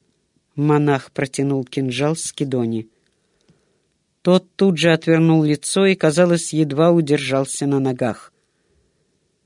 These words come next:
"Этим кинжалом был убит ваш брат",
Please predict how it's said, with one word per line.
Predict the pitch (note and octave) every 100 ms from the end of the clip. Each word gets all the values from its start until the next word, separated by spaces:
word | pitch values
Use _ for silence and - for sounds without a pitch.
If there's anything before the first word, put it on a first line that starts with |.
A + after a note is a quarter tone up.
| _ _ _ _
"Этим | D3 E3 - D#3 D3
кинжалом | C#3+ C#3+ C3+ D3+ F#3+ F3+ D3+ C#3+
был | C3 D#3+ D#3
убит | C#3 D#3 E3 -
ваш | C#3 D3+ C#3+
брат", | C3 D3+ C#3+ - -